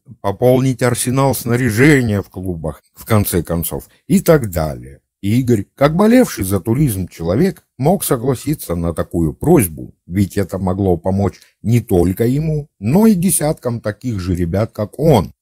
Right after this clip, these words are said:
увлечённых любимым видом спорта. Вероятно, ему было плевать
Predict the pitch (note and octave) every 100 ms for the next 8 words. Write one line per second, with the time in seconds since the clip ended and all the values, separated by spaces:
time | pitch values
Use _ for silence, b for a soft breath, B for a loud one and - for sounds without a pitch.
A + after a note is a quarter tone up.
0 | _ - A2 A#2+ B2 B2 - D#3+ E3 D3
1 | F#2+ - - D3+ E3 G#3+ F#3 E3 C3+ C#3
2 | B2+ B2+ A#2+ - - - G2 D#2 D2 -
3 | C#2 _ - G2 G#2+ A#2 A2+ - F2+ F2+
4 | F2+ E2+ F2 F2 - C3 G3 A#3+ F#3+ -